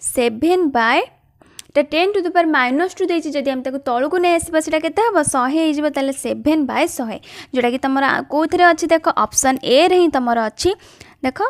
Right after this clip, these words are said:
ଅପସନ୍ ଏରେ ହିଁ ତମର ଅଛି ସେଭେନ୍ by ହଣ୍ଡ୍ରେଡ୍, ଯୋଉଟାକି ତମର ଅପସନ୍ ସିରେ ଆଉ ନାହିଁ। କିନ୍ତୁ ଅପସନ୍ ସି, ଅପସନ୍ ଏ ଆଉ ଅପସନ୍ ସିରେ ଆମର ପଚାଶ ଆଉ ଛଅ, ଏ ଦୁଇଟି ଯାଇ ସମାନ ଥିଲା। ତାପରେ ସେଭେନ୍ by ହଣ୍ଡ୍ରେଡ୍ କିନ୍ତୁ ଏଠି ଅଛି, ଏଠି ଆଉ ନାହିଁ। ସେଥିପାଇଁ ଅପସନ୍ ଏ ହେଇଯିବ ତମର କ'ଣ?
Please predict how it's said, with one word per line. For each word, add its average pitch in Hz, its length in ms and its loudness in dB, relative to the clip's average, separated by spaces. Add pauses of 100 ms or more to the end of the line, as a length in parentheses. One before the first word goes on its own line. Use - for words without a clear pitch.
(120)
ଅପସନ୍ - 440 0
ଏରେ 349 300 2
ହିଁ 370 100 2
ତମର 254 280 -2 (100)
ଅଛି 233 240 -6
ସେଭେନ୍ 262 520 -6
by 226 180 -6 (360)
ହଣ୍ଡ୍ରେଡ୍, 220 400 -2
ଯୋଉଟାକି 240 300 -2
ତମର 285 240 -2
ଅପସନ୍ 277 420 -2
ସିରେ 240 320 -6
ଆଉ 311 220 0
ନାହିଁ। 254 280 0 (300)
କିନ୍ତୁ 269 240 -2
ଅପସନ୍ 285 460 0
ସି, - 140 -10 (140)
ଅପସନ୍ 294 340 -4
ଏ 311 180 0
ଆଉ 415 140 4 (100)
ଅପସନ୍ 311 300 -2
ସିରେ 294 200 -2
ଆମର 277 220 0 (100)
ପଚାଶ 339 460 0
ଆଉ 302 100 -2 (100)
ଛଅ, 233 140 -2 (140)
ଏ 240 60 0
ଦୁଇଟି 254 240 -6
ଯାଇ 285 180 -2
ସମାନ 277 400 0
ଥିଲା। 370 220 2 (360)
ତାପରେ 392 300 4
ସେଭେନ୍ 294 400 0
by 277 200 0
ହଣ୍ଡ୍ରେଡ୍ 254 280 -2
କିନ୍ତୁ 247 260 -6
ଏଠି - 240 -10
ଅଛି, 320 200 -2 (100)
ଏଠି - 180 -10
ଆଉ 262 100 -2
ନାହିଁ। 254 200 -4
ସେଥିପାଇଁ 233 400 -8
ଅପସନ୍ 240 320 -6
ଏ 277 100 0 (100)
ହେଇଯିବ 311 280 -2
ତମର 285 300 -4
କ'ଣ? 440 180 -2